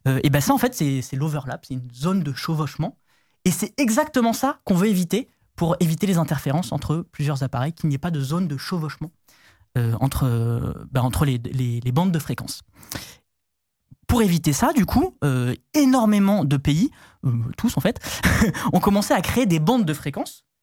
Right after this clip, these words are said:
réservées à certains usages. Et, euh, et dans le but d'éviter les interférences. Donc, on, il y a celle, euh, des États-Unis, vous allez voir, voilà.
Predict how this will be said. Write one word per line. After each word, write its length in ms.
réservées 520
à 100
certains 400
usages. 400
Et, 160
euh, 300
et 300
dans 120
le 80
but 220
d'éviter 340
les 120
interférences. 520
Donc, 140
on, 160
il 60
y 60
a 40
celle, 280
euh, 100
des 140
États-Unis, 480
vous 120
allez 120
voir, 240
voilà. 220